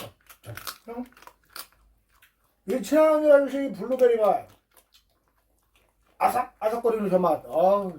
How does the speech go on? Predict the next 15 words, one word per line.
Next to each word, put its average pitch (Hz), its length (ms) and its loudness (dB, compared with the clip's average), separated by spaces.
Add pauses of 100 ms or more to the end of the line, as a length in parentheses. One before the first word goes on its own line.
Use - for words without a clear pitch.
(120)
너무 185 220 -4
맛있어요, 180 420 -6
저거. - 260 -14 (1080)
제가 262 180 6
저번에 240 220 0
한번 269 360 2
야, 202 220 -8
살짝 220 320 -6
먹어보고 190 320 -2
알죠? 196 400 -4 (960)
종이가 214 220 0
그때 208 160 -2
저 170 120 0
쫓아와서 185 380 -2
왔는데. 120 320 -10